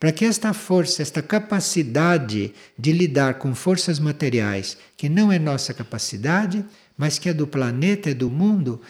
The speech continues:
nós temos que invocar isto e deixar que isto se una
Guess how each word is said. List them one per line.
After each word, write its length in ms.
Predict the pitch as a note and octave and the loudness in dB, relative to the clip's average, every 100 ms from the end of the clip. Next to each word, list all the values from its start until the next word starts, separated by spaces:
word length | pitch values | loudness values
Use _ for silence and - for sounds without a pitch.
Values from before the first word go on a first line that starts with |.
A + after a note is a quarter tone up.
| - _ | -20 _
nós 160 | D#3 D#3 | -2 0
temos 300 | A3 A3+ - | 0 0 2
que 120 | F#3+ | 2
invocar 640 | F3 E3 E3 - G3+ G3 | 4 2 0 0 2 4
isto 520 | G#3+ G#3+ - - A2+ - _ - | 2 2 -4 -8 -10 -10 _ -4
e 200 | F#3 A3+ | -4 -2
deixar 640 | E3 E3+ E3+ - F3+ G3 | 0 0 0 2 2 2
que 140 | - | 0
isto 240 | G#3 G#3 G3+ | 0 0 -4
se 260 | - - | -2 2
una 540 | F#3 G#3+ B3 F3+ G2 | 2 4 2 2 0